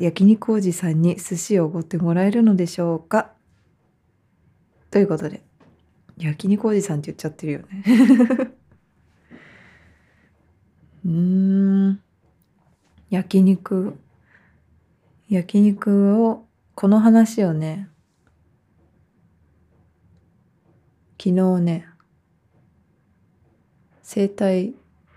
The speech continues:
整体行ってるんですけど、整体のお姉さんに、「これどうしたらいいと思う？」って聞いてみたら、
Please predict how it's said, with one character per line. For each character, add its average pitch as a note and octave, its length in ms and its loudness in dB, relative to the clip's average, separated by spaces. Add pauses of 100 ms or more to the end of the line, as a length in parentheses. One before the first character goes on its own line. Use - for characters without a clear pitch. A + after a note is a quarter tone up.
(1000)
整 - 260 -6
体 F#3 240 -4
行 E3+ 80 -4
っ E3+ 40 -20
て E3 100 -4
る E3 120 -4
ん D#3 40 -4
で E3+ 80 -10
す - 80 -16
け G3+ 140 -10
ど、 G#3 120 -18 (720)
整 F#3+ 220 -6
体 F#3 240 0
の F3+ 140 0
お F3 60 0
姉 E3+ 200 -2
さ - 140 -12
ん D#3 160 -6
に、 E3 280 -10 (840)
「こ - 160 -8
れ D#3+ 120 -4
ど E3+ 180 -6
う F3 60 -2
し - 120 -12
た E3 120 -6
ら E3 80 -6
い D#3 80 -4
い D3+ 40 -10
と F3 160 -14
思 D#3 260 -8
う？」 - 20 -10
っ E3 40 -16 (720)
て F3 100 -10
聞 E3 200 -8
い D#3 40 -6
て D#3+ 160 -8
み D#3 120 -6
た E3+ 160 -10
ら、 F3+ 340 -8